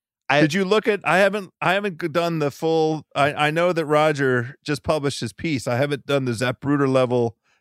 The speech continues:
Speaker 2: analysis yet. Uh, the forensics of the, um, Space Jam Two casting sheet.
Speaker 1: Yeah.
Speaker 2: But, like, it, you know, <laughs> is Patrick Beverley on that list?
Speaker 1: Yeah, he pr-, no, he's not. Dame Lillard was, though.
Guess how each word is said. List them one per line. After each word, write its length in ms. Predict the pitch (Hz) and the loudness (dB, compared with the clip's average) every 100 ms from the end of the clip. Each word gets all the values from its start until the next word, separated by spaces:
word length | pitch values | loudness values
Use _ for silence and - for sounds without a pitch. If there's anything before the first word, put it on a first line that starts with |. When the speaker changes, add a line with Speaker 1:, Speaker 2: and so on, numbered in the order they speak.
| _ | _
Speaker 2:
analysis 720 | 131 135 151 156 - 120 - | 0 2 2 0 -2 -6 -4
yet. 280 | 113 107 104 - _ | -2 -2 -4 -8 _
Uh, 160 | 123 113 | 2 2
the 100 | 113 | 0
forensics 800 | 107 131 156 123 107 - - - _ _ _ - | 0 0 0 0 -4 -6 -16 -20 _ _ _ 0
of 480 | 123 120 117 107 - | 2 2 0 -6 -4
the, 420 | 127 117 117 - | 0 2 2 2
um, 440 | 117 113 107 104 - _ | 0 0 -2 -6 -12 _
Space 360 | - 147 143 - | -6 -2 -2 -2
Jam 380 | 139 131 123 120 | -4 -2 -2 -6
Two 460 | - 143 135 123 - | -4 -2 0 -2 -4
casting 640 | 135 127 - 160 156 151 | -2 -2 -4 -4 -2 -2
sheet. 380 | - 170 196 - _ _ _ | -2 -2 -4 -6 _ _ _
Speaker 1:
Yeah. 220 | 113 110 | 2 4
Speaker 2:
But, 260 | 143 139 - | 4 2 0
like, 420 | 139 131 127 - _ | -2 -2 -4 -12 _
it, 140 | 139 - - | -8 -8 -6
you 100 | 147 | -2
know, 160 | 135 - - 175 - - | -2 -4 -6 -8 -8 -10
<laughs> 280 | 165 - - 214 - | -10 -10 -10 -4 -2
is 100 | 135 | 2
Patrick 420 | - 175 180 160 | 4 4 2 0
Beverley 380 | 160 160 180 180 | 2 2 0 0
on 160 | 175 | 0
that 160 | 175 165 | -2 -2
list? 400 | 190 - - _ _ _ _ _ _ _ _ _ _ _ | -2 -2 -6 _ _ _ _ _ _ _ _ _ _ _
Speaker 1:
Yeah, 100 | - 147 | 4 4
he 80 | 143 | 4
pr-, 260 | 175 - | 2 0
no, 280 | 151 147 139 | 4 6 6
he's 200 | 147 117 | 4 2
not. 280 | 139 127 101 | 2 0 2
Dame 240 | 160 214 | 2 4
Lillard 340 | 196 220 226 101 | 2 2 2 2
was, 260 | 113 92 | 0 0
though. 100 | 131 | 2